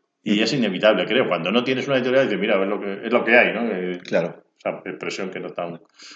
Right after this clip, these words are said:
Speaker 1: no es tan agradable decirla, pero bueno, pues te, te, te resignas. Pero en mi caso, pues, me cuesta, me cuesta. Y como, eh, tengo to-, absoluta libertad para hacer lo que
Speaker 2: Claro.
Speaker 1: quiero,
Speaker 2: <laughs>
Speaker 1: en este sentido, porque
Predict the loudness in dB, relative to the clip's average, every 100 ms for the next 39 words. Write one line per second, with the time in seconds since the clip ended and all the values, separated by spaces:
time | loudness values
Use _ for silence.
0 | -14 -6 -6 -2 0 0 2 2 0 -2
1 | -4 -6 -6 -8 -6 -6 -8 _ _ -20
2 | _ _ _ -8 -8 -8 -10 -10 -12 -12
3 | -12 -8 -4 -4 0 0 0 -6 -12 _
4 | -8 -6 0 6 6 6 0 -2 -4 -2
5 | -2 -2 -6 -10 _ _ -12 -12 -10 -14
6 | -10 -6 -4 -2 -2 -2 -4 -4 -4 -4
7 | -2 -2 -2 0 0 0 0 4 4 6
8 | 4 6 4 4 -2 -2 0 2 4 6
9 | 4 2 0 0 -4 -4 -14 -6 -2 0
10 | 0 0 0 0 -4